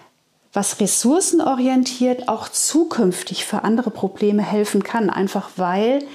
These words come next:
die Strategien erlernt sind, verstanden sind und auf andere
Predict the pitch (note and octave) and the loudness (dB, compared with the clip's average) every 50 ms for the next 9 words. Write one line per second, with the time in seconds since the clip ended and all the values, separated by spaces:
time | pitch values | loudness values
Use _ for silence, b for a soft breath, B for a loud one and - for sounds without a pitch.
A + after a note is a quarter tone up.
0 | B B B B G#3 - - - - G#3+ G3+ A3 F#3+ - G#3 G#3+ A3 G#3+ G#3 - | B B B B -4 -4 -4 -4 -4 -2 -2 -2 -2 0 0 2 4 2 2 0
1 | - G3+ F#3 F3+ F3+ F3+ F3+ G#3 C4+ D#4 D#4 D#4+ - E4+ E4+ F4 F4+ - - - | 0 -2 0 0 0 0 2 4 2 2 2 2 2 2 2 2 2 0 -2 -4
2 | G3+ F#3+ - - - F#3 F#3+ A3+ B3+ B3+ C#4+ C#4 B3+ B3+ C4 C4 C4 C4+ C4 - | -4 -2 -2 -2 0 0 2 2 4 4 4 4 4 4 0 2 2 0 0 -2
3 | - - _ A#3+ A#3+ C4+ C#4+ E4 D#4+ - - - - _ _ - A3+ A3 - - | -8 -4 _ 2 4 6 4 4 4 0 -4 -10 -16 _ _ -6 -6 -4 -2 -2
4 | G3 A3 A#3 B3 B3+ C4 B3+ B3+ B3 B3 B3 B3 B3 B3 | 2 4 6 6 4 4 4 2 2 4 4 2 0 -2